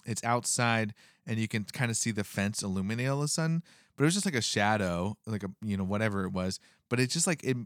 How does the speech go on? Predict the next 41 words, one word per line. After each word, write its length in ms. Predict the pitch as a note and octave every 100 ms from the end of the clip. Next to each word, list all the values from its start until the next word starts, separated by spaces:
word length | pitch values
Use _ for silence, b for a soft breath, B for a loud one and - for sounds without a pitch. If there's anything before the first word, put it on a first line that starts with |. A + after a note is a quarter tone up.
| - -
kinda 200 | G#3+ -
creeped 320 | - D#3+ B2
me 180 | A#2 A2+
out. 260 | G2 - _ -
And 100 | A#2
then 80 |
so 160 | A#2+ C#3+
I, 80 | B2+
you 160 | D3+
know, 240 | A#2+ G#2 -
I 100 | A2
was 200 | A2 A2
outside 640 | A2 C3 - G2+ F#2+ G#2+ b b b b -
and 480 | G#2 G#2 G2+ G2+ F#2+ _ -
with 260 | A2+ G#2+
the 80 | A#2
dog 540 | G#2 G2 F#2 F#2+ G2+ A2 -
and 240 | G#2+ G2+ G2
making 240 | F#2+ F#2+
sure 180 | - F#2
she 160 | - F#2
was 160 | F#2
okay, 460 | F#2+ - F#2 F2+ F#2
like, 180 | F#2+ F2+ _
not 240 | F#2+ F#2 - - _ C#3 D3 C3+
yelling 420 | C3 A2 G#2+ G#2+
at 120 | G2
the 100 | A2+
other 140 | A2 G#2+
doggies. 500 | G2+ G2 A2 C3+ - B B B B -
And 420 | C3+ C3 B2+ B2 C#3
I'm 100 | D3+
like, 280 | C#3+ - D3
"Man, 120 | C3
how 220 | A#2 D3+
creepy 380 | - - A2+ A2
would 140 | G2+
it 80 | F#2
be 260 | G2 F#2+ - _
if, 200 | A2+ G2+
like, 200 | G2+ -